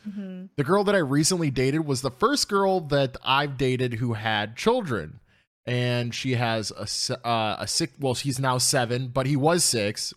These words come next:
Speaker 2: whenever we dated.
Speaker 1: Mm-hmm.
Speaker 2: So a six-year-old and a four-year-old. And it's not that I was, like, necessarily, like, a Scrooge or anything about it. Like, "I'll never date a girl that ha-, that has
Speaker 1: <laughs>
Speaker 2: kids," like, that type of thing.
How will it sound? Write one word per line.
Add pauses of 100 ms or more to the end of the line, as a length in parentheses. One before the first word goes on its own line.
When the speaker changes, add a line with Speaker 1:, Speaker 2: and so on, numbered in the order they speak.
Speaker 2:
whenever
we
dated.
Speaker 1:
Mm-hmm.
Speaker 2:
So
a
six-year-old
and
a
four-year-old. (640)
And (180)
it's
not
that
I
was,
like, (340)
necessarily,
like,
a
Scrooge
or
anything
about
it.
Like,
"I'll
never
date
a (220)
girl
that
ha-, (140)
that
has
Speaker 1:
<laughs>
Speaker 2:
kids,"
like,
that
type
of
thing.